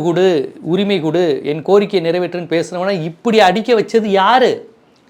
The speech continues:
நல்லா யோசிச்சு பாருங்க. அந்த, அந்த பொண்ணுக்கு இனி வேலை போகும், பறி போகும், சஸ்பெண்ட் ஆகும், பிரச்சனை பண்ணுவாங்கலாம் தெரியும். அதிகார வர்க்கத்தோட மோதுறோன்னு தெரியும். ஆனா வேற என்ன செய்ய?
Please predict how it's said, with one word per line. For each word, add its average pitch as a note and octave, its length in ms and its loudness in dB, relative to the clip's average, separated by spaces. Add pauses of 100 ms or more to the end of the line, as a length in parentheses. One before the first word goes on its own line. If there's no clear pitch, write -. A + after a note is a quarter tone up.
(760)
நல்லா G#3+ 280 2
யோசிச்சு G3+ 280 2
பாருங்க. D3+ 300 -2
அந்த, D#3 240 -6
அந்த D3+ 160 0 (100)
பொண்ணுக்கு G#3+ 380 0 (360)
இனி E3 120 -2 (180)
வேலை F#3 180 4 (120)
போகும், F3+ 340 -2 (120)
பறி E3+ 160 0 (100)
போகும், F3+ 300 -2 (100)
சஸ்பெண்ட் F3 420 -4
ஆகும், E3+ 260 -2
பிரச்சனை E3+ 300 -4
பண்ணுவாங்கலாம் F#3 640 0
தெரியும். C4 320 0 (580)
அதிகார G3+ 360 4
வர்க்கத்தோட G3 400 -2 (100)
மோதுறோன்னு G#3 420 0
தெரியும். F3 300 -2
ஆனா G#3 180 -8
வேற G3 120 -2 (100)
என்ன A3 260 -4
செய்ய? F#3+ 280 -2